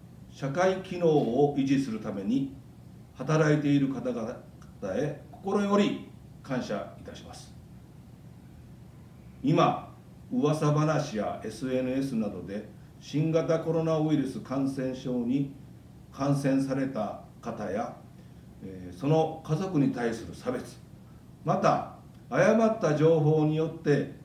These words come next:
感染していない方々への差別が広がっており、さらには医療関係者やその家族までもがいわれのない差別で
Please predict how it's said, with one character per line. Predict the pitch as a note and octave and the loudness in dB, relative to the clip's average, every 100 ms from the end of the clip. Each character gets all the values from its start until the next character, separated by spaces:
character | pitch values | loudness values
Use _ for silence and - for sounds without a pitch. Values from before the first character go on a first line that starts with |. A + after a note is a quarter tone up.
| - - | -20 -6
感 | C#3 C#3+ | 0 0
染 | - C3+ C3+ | 2 2 2
し | - | 2
て | C#3+ | 0
い | C#3 | 2
な | C#3+ | 2
い | C3+ A#2+ | 0 -2
方 | B2+ B2+ B2 A#2+ - | -6 -4 -4 -6 -6
々 | A2+ A2+ A#2 | -6 -4 -4
へ | D3 | 0
の | G#3 D3 - - | 2 2 -2 -12
差 | - B2+ | -6 -2
別 | C3 - | -2 -2
が | G#2 G2+ | -4 -4
広 | A#2 A#2+ | -2 0
が | A2+ | 0
っ | A2+ | -4
て | A#2+ | -4
お | A#2+ | -2
り、 | A2+ F2+ - - - - - - - - | -2 -6 -12 -20 -20 -20 -20 -20 -20 -4
さ | F#3 | 4
ら | G#3+ F3 | 6 6
に | C#3+ | 4
は | G#2 - - - | 2 -2 -8 -10
医 | A#2 | -2
療 | B2+ C#3 C3+ | 4 4 4
関 | C3 C3 | 0 -2
係 | B2+ | -2
者 | A#2+ G#2 | -4 -2
や | A2+ G2+ - - - - | -2 -2 -6 -16 -20 -14
そ | - C#3+ | -2 2
の | D3+ D3 - | 2 2 -4
家 | D3 D#3 | -4 -2
族 | G3 F3 D3 C3+ A#2+ - | -2 -2 0 0 -2 -4
ま | B2+ C#3 | -2 0
で | D3+ D3 | 0 2
も | C#3+ | 2
が | D3 B2+ - - - | 2 0 -4 -10 0
い | C#3 | 2
わ | F#3 F#3+ | 4 0
れ | F#3+ | -2
の | F#3+ | -2
な | G3+ | 0
い | F3+ | 0
差 | C3+ B2 | 0 -2
別 | B2+ - C#3+ | -6 -6 -6
で | F3 F3 | -4 -6